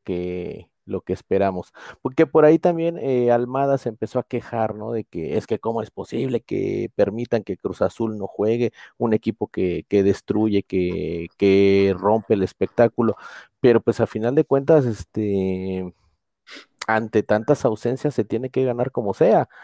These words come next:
Ahora vamos a ver qué nos propone Cruz Azul con estos regresos, eh, esperemos que ya todos estén al cien por ciento. Yo me, me imagino que Aldrete va a entrar en el segundo tiempo como cambio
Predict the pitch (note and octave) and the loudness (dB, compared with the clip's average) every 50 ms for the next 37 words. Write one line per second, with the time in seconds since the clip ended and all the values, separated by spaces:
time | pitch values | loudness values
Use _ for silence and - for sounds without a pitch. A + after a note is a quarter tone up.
0 | - - - _ _ - - F2 G2 G#2 G2 F2 F2 F2+ F#2+ G#2 G#2+ - A2 G#2 | -20 -20 -20 _ _ -2 0 2 2 4 4 4 4 2 0 0 -2 0 0 0
1 | G#2+ A2 A2 A2 A2 - - - _ _ - G2+ G2 G2+ G2+ G#2 G#2 G#2 G#2 G2+ | 2 2 0 0 -2 -4 -12 -20 _ _ -4 0 0 2 2 2 2 0 0 -2
2 | G2+ G2 - - - - G#2+ G2+ G2 - - A2 A2 G#2+ G#2+ G#2 - - G#2+ G2+ | -4 -6 -6 -8 -8 -4 -2 -2 -2 0 -2 -2 -2 0 -2 -4 -4 -4 -4 -4
3 | G2 - A#2 G#2 - - A2+ A2+ A2+ A2+ - _ - - - - _ _ _ _ | -4 -4 -6 -8 -6 -4 -4 -4 -4 -6 -8 _ -20 -20 -20 -20 _ _ _ _
4 | - G2+ G2+ G#2 G#2+ A2 G#2+ - - - A#2 A2 G#2 G#2 A2 G#2+ G#2+ A#2 A#2 A#2+ | 0 0 2 2 2 2 0 0 -2 -2 -2 0 0 0 2 2 4 4 4 4
5 | A#2 - - A#2 A2 A2 - - - _ - F#2 F#2 F2 F2+ F#2 F#2 F#2 F2 - | 2 2 2 2 2 0 -2 -8 -16 _ -12 -10 -8 -6 -6 -6 -6 -6 -6 -6
6 | - G#2 F#2 - _ - G2 F#2+ G2+ G#2+ A2+ G#2+ - - - E2+ E2+ E2+ F2 G2 | -4 -6 -6 -4 _ -4 -2 -2 -2 -2 -4 -6 -6 -4 -4 -4 -4 -2 0 0
7 | F#2+ G#2+ - - A2 G#2 G2+ A2 - - F#2+ - - G2+ G2 F#2+ F#2+ F2+ F2 - | 0 0 0 -2 -4 -2 -2 -4 -4 -6 -8 -6 -4 -4 -4 -4 -4 -6 -8 -8
8 | - F#2+ F#2+ F#2 - - G#2+ G#2+ - B2+ A#2+ A#2 A2+ - C3 C#3 - - - - | -6 -6 -6 -4 -4 -4 -6 -2 0 0 0 0 0 0 -2 -2 -2 -6 -14 -20
9 | - - _ _ - G#2+ G2+ G2+ A2+ A#2 A#2 A#2+ B2 A#2 A2 A2+ A2+ A2+ A2+ A2 | -20 -20 _ _ -14 -12 -2 2 4 4 4 4 2 0 0 -2 0 2 2 4
10 | A2 G#2+ G#2+ G#2+ - - A#2+ A#2 A2+ G#2 - - G#2 G#2 G#2+ G#2 G#2+ G#2+ G#2 - | 4 2 2 0 -2 -4 -4 -4 -4 -4 -4 -2 -2 -2 0 0 0 0 2 2
11 | - G#2 G2 F#2+ F2+ F2+ - G2+ F2+ F#2 G2 F#2+ F2 E2+ E2+ - - E2 E2+ F#2+ | 0 0 0 -2 -4 -4 -2 -2 0 0 -2 -2 -4 -8 -8 -8 -10 -10 -10 -10
12 | G2+ G2+ G#2+ - - A2 A2+ - A#2+ A2+ - B2+ B2 C3 C3+ C3 - C#3+ C#3 D3 | -10 -10 -8 -6 -6 -6 -4 -4 -6 -4 -4 -4 -4 -4 -2 0 0 0 2 2
13 | D3+ F3 G3+ | 0 -2 -2